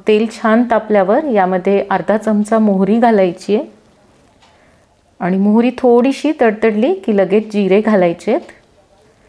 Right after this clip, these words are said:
तर अर्धा चमचा मी जिरे घातलेत. चिमूटभर हिंग घालूया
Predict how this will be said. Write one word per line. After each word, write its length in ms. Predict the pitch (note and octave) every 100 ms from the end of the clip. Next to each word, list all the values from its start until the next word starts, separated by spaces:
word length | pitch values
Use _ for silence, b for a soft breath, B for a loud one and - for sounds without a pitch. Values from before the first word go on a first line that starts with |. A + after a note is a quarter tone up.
| _ -
तर 100 | F#3 -
अर्धा 300 | F3+ E3+ G3+
चमचा 380 | A3 G#3+ G#3+ A3+
मी 200 | A3+ F4 -
जिरे 300 | - G3+ F#3 G#3+
घातलेत. 600 | A3 G#3+ F#3+ F#3+ C#4 - _ _ _ _ _ b b b b b b b b b b _ _ _ -
चिमूटभर 600 | A3+ G#3+ A3+ G#3+ C4 F4+
हिंग 320 | - A3+ G3+ G3
घालूया 580 | A#3+ A#3+ G#3+ F3+ F#3